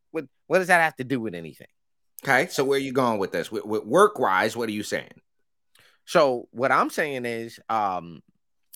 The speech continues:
Speaker 1: the R N C has raised some money. When we could talk about v-, fundraising, she's, has she done a good or poor job, in your opinion, fundraising?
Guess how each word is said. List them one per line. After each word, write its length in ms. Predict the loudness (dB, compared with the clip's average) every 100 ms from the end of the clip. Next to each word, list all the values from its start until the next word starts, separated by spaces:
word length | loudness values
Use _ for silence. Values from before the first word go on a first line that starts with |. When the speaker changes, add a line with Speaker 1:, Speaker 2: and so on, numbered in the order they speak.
| -20 -20 _
Speaker 1:
the 300 | -20 -10 -8 -6
R 240 | -2 -2
N 100 | -2
C 240 | -8 -10 -6
has 220 | -6 -6
raised 340 | -8 -8 -10
some 100 | -12
money. 300 | -8 -8 -8
When 140 | -10 -10
we 120 | -10
could 280 | -12 -14 -8
talk 220 | -6 -4
about 240 | -2 -2 -4
v-, 160 | -14
fundraising, 840 | -12 -6 -4 -4 -4 -6 -8 -14
she's, 220 | -12 -12 -14 _ -10
has 160 | -8 -8
she 140 | -4
done 200 | 0 0
a 80 | 0
good 180 | 0 0
or 120 | 0
poor 260 | -2 -2
job, 320 | 0 0 0 -2
in 100 | -4
your 120 | -6
opinion, 340 | -6 -10 -10
fundraising? 560 | -6 -4 -4 -6 -8